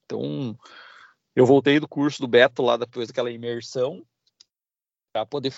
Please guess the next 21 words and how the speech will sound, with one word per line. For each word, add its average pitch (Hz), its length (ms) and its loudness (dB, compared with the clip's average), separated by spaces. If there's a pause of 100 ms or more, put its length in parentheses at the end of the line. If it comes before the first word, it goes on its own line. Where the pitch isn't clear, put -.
(140)
gerar 143 340 2
o 151 60 0
protocolo 113 400 -8
Tutu 123 440 -8
e, 196 280 -12 (380)
né, 101 600 -10 (560)
conversar 107 680 2
aí 117 180 -2
com, 92 480 -14 (480)
com 107 160 -8
várias 101 280 0
pessoas - 380 -8
que - 60 -8
eu 110 40 -2
também 101 280 -4
conhecia 104 500 -6
do 98 120 -8
universo 95 500 -2
da - 80 -4
pecuária, - 580 -2
né? 95 460 -8